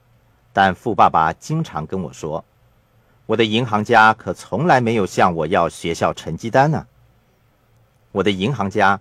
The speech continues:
也从来没有跟我说，“罗伯特，你成绩如何？是全优吗？”即使我每一科都拿到优异成绩，他们也不会说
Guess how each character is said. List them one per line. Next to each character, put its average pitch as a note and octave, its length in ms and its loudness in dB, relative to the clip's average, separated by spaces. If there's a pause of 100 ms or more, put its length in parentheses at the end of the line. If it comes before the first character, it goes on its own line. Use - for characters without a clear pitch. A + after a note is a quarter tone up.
(160)
也 A2 160 0
从 A2 240 -4
来 D#3 300 4
没 G#2 180 -4
有 F#2+ 100 -2
跟 F#2 200 -8
我 D2 100 -8
说 F#2+ 340 -4 (500)
，“罗 A#2 100 -2
伯 C#3 100 4
特， C#3+ 340 4 (140)
你 G2+ 140 -2
成 G2+ 240 -6
绩 B2 100 -4
如 G#2 220 -4
何？ F#2 340 -2 (220)
是 C3 160 -6
全 G2+ 260 -4
优 D3+ 160 2
吗？” F3+ 180 0 (1300)
即 E3+ 260 0
使 A#2+ 340 0
我 A2 180 0
每 A#2 160 0
一 F2+ 180 -4
科 F#3 260 0
都 F3 160 -2
拿 F#2 160 0
到 F#2+ 140 2
优 G2+ 240 -2
异 G2+ 160 -6
成 D2 240 -10
绩， F#2 300 -10 (420)
他 A2 160 0
们 G2+ 220 -2
也 D#2+ 100 -4
不 F#2+ 160 -8
会 G#2 140 0
说 F#2+ 340 -4